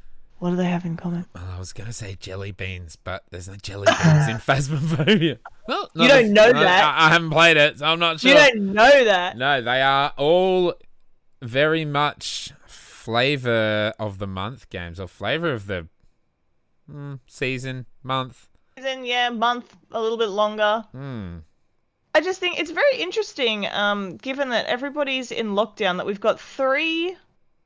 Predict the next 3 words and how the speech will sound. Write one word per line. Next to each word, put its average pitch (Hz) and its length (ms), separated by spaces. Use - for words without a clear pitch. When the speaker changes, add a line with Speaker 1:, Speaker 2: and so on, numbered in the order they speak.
Speaker 1:
small 262 640
titles, 220 880
Speaker 2:
Hmm. 87 260